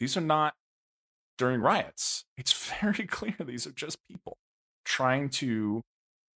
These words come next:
trying to exercise their First Amendment rights. And, and this is where I think we can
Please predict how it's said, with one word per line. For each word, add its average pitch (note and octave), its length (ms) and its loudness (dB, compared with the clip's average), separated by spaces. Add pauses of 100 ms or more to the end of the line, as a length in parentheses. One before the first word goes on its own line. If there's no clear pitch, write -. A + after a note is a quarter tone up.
(140)
trying A#2+ 240 2
to B2 100 0
exercise G#2+ 540 0
their G#2+ 80 -4
First - 340 -6
Amendment F2+ 380 -6 (540)
rights. - 600 4 (800)
And, G2 460 8 (960)
and A#2 160 4
this D#3+ 140 4
is D#3 140 4
where G#2+ 540 8 (600)
I G#2+ 80 4
think C3+ 260 0
we A#2 140 6
can G2 540 6